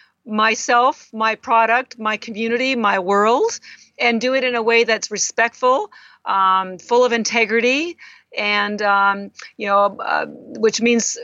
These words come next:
hon-, honoring the earth, M-, Mother Earth, and everybody on it. We're all on this earth together. So for me, it's, I,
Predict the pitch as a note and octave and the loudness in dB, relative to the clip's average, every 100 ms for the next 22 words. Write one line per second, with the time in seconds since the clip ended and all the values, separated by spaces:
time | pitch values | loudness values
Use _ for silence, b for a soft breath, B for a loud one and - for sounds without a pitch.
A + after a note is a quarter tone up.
0 | D3+ G3+ G#3+ - G#3 A3 A3+ A3+ A3+ G#3 | -12 0 2 2 4 4 4 2 2 0
1 | - G#3+ G#3+ D4+ - - b b G3+ G#3 | -2 2 2 0 -8 -18 b b -12 -8
2 | G#3+ A3 A3 - G#3+ A3+ B3 - - G#3 | 0 2 2 0 2 2 0 -8 -12 -10
3 | G3+ - A3 A#3 G#3+ A#3 A#3 A3+ G#3+ G4+ | -12 -6 -4 -4 0 0 0 -2 -2 -2
4 | - - G3 G#3+ - A#3+ C4 C#4+ - A3 | -4 -8 -6 -2 4 4 4 2 -2 0
5 | C#4+ C4+ G3 - A3 C#4 - - A#3 E3+ | 0 -2 -6 -6 -2 -2 -4 -10 -8 -2
6 | B3 G#3 - - - A3 A3 B B - | -2 -2 -8 -10 -6 -4 -4 B B -4
7 | A3+ B3 F4+ D4+ G#3 - b b b b | -2 -2 -2 -4 -4 -10 b b b b
8 | _ A#3 C#4 | _ 0 2